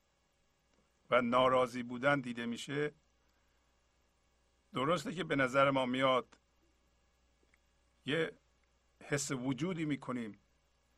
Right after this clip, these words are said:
ما هم هستیم، ممکنه با تایید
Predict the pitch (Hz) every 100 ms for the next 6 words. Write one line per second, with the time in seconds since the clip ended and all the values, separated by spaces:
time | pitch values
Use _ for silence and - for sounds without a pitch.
0 | _ _ _ _ _ 117 143 170 147 165
1 | 147 165 139 104 _ _ _ _ _ _
2 | _ _ _ _ _ _ _ _ _ _
3 | _ _ _ _ _ _ _ _ _ -
4 | 120 123 135 147 147 127 120 - _ -
5 | - 127 123 131 165 165 -